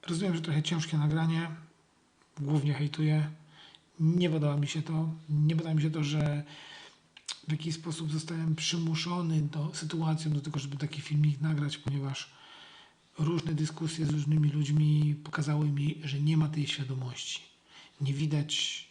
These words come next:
dużo młodych ludzi, nie widzi jednak tych złych praktyk, które są intensywnie ludziom właśnie w internecie wrzucane, jeżeli chodzi o modelowanie trzy D. Tradycyjnie, y,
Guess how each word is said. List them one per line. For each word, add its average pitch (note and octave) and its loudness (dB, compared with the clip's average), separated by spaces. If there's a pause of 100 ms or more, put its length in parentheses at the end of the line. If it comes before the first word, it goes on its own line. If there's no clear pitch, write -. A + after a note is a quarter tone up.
(140)
dużo D#3 4
młodych D3 4
ludzi, C#3+ 2
nie D3+ 8
widzi D3+ 0
jednak D3 2
tych B2 -8
złych D#3+ 0
praktyk, D3+ -4
które C#3+ -2 (540)
są D3 -6
intensywnie D3+ 2
ludziom C#3+ 0
właśnie C#3 -4
w C3 -8
internecie C3+ -6
wrzucane, C#3+ -2
jeżeli C3+ -4
chodzi C3 -8
o B2+ -6
modelowanie B2+ -6
trzy - -8
D. A2 -14 (420)
Tradycyjnie, D#3+ 2 (800)
y, D3 -4